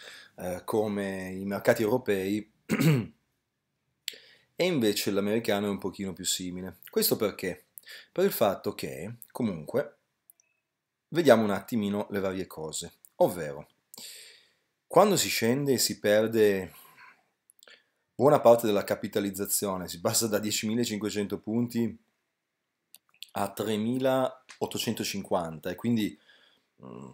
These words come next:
una perdita del, di oltre il sessanta per cento <clears throat> del valore del, dell'asset stesso,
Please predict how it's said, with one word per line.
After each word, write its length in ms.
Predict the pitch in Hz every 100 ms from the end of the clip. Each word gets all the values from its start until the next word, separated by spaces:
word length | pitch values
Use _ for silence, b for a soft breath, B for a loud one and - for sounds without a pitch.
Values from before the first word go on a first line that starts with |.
| - - - 107 -
una 220 | 113 110
perdita 380 | 127 131 113 107
del, 280 | 104 104 -
di 340 | 101 - 101
oltre 400 | 120 135 - 127
il 280 | 107 98 98
sessanta 380 | - - 110 -
per 160 | - 95
cento 640 | - 98 92 - 85 - -
<clears throat> 440 | 226 - 147 101 - _ _ _ _ _ _ _
del 200 | 101 110
valore 400 | 101 98 104 95
del, 500 | 92 87 90 87 85
dell'asset 400 | 95 98 107 98
stesso, 680 | - - 82 - - 117 117